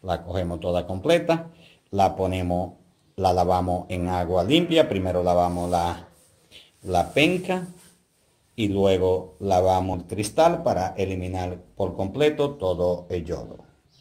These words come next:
Aquí tenemos el jugo de los cinco limones, el aloe vera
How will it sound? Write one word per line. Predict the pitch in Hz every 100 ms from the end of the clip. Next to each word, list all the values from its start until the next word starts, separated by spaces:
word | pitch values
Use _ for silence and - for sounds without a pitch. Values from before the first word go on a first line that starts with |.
| _ _ _ _ _ _ _ _ _ -
Aquí | 117 123
tenemos | 120 117 143 160 156 127
el | 117 113
jugo | 117 123 117 113
de | 113
los | 107 104 101
cinco | - - 113 104 101
limones, | 104 123 180 202 196 - - _ _ _ - - - _ _ _ _ _
el | 101 95
aloe | 95 90 - - 107 98 95
vera | 101 160 190 196 196